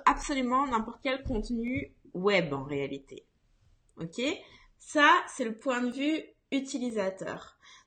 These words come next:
Donc maintenant, en tant que, euh, créateur de contenu, toi en tant que blogueuse et en tant qu'entrepreneur, euh, qu'est-ce que ça veut dire ? Ça veut dire que tu vas pouvoir,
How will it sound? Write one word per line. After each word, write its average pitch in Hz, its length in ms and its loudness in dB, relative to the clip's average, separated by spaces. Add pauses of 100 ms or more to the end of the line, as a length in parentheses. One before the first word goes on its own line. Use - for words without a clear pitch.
Donc 208 160 -4
maintenant, 302 340 2 (220)
en 254 200 0 (240)
tant 339 280 -2
que, 311 420 0
euh, 190 400 4 (100)
créateur 302 680 2
de 220 120 0
contenu, 254 640 -4 (400)
toi 269 300 8
en - 40 0
tant 208 140 -6
que 214 140 -8
blogueuse 247 800 2
et 180 120 -2
en 170 80 -8
tant 190 160 -8
qu'entrepreneur, 226 1000 -2 (880)
euh, 175 140 -4
qu'est-ce 427 220 4
que 311 100 0
ça 262 160 0
veut 196 140 0
dire ? - 440 -4 (320)
Ça 285 200 2
veut 254 160 2
dire 349 520 2
que 247 80 -6
tu - 200 -6
vas 311 160 2
pouvoir, 311 760 0